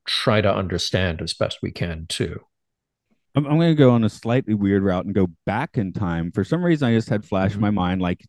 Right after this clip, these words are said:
Speaker 2: you know, the Aztec things where they
Speaker 1: Mm-hmm.
Speaker 2: would march hundreds of prisoner, basically prisoners of war up the pyramid, you know, rip their heart out and throw 'em down the other side.
Speaker 1: Yeah.
Speaker 2: And in their mind, they were doing it so the sun would come up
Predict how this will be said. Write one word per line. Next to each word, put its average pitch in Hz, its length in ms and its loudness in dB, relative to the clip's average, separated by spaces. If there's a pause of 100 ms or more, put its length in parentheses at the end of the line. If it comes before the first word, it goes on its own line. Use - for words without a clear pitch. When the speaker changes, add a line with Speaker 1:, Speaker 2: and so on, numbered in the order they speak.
Speaker 2:
you 113 140 4
know, 95 100 6
the 98 180 -2
Aztec 104 520 0 (720)
things 101 360 0
where 101 120 4
they 92 120 4
Speaker 1:
Mm-hmm. 92 80 6
Speaker 2:
would 92 180 2 (380)
march 104 520 0 (220)
hundreds 120 560 2
of 92 240 0 (180)
prisoner, 110 400 2 (120)
basically 113 300 0
prisoners 104 520 0
of 87 120 -2
war 101 280 6
up 98 120 0
the - 80 -6
pyramid, 123 640 2
you 110 80 0
know, 98 140 0
rip 95 200 -2
their 90 120 -4
heart 98 240 0
out 92 180 -2
and 87 160 -6
throw 98 140 2
'em 92 100 0
down 92 160 0
the 92 80 -2
other 85 180 -4
side. 104 440 0 (500)
Speaker 1:
Yeah. 110 180 6
Speaker 2:
And - 40 6
in 131 260 2
their 208 180 6
mind, 139 360 6
they 117 100 8
were 131 140 8
doing 139 240 6
it 127 120 -2
so 120 120 0
the 107 120 0
sun 101 480 0
would 147 220 4
come 101 200 -2
up 90 140 -4